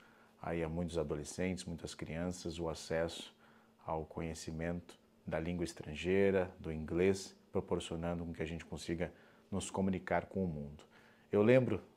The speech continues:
há mais de doze anos atrás, quando conheci o Adalto Medeiros, e a gente conversava muito sobre isso, quando o Dream Big With Me ainda era apenas uma ideia, e o Adalto já comentava sobre a vontade,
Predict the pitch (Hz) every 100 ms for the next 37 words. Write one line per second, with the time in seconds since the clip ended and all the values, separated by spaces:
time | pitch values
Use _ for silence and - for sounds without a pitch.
0 | - - 90 87 98 107 95 87 107 92
1 | 95 92 87 80 - 85 92 - 90 82
2 | 85 80 - 95 85 80 80 - 78 78
3 | 87 92 - - - - - - - 85
4 | 85 82 80 80 - 82 82 80 92 98
5 | 98 - 85 78 76 - - - 104 101
6 | - - 87 85 82 85 87 80 87 78
7 | - _ - _ 87 - 90 87 85 90
8 | 90 87 - 101 98 90 85 85 80 90
9 | 101 98 - - - - - - - _
10 | - 87 85 82 82 85 - 87 87 85
11 | 80 87 85 - 90 82 82 82 - -
12 | _ - 80 78 76 - 98 101 98 87
13 | 90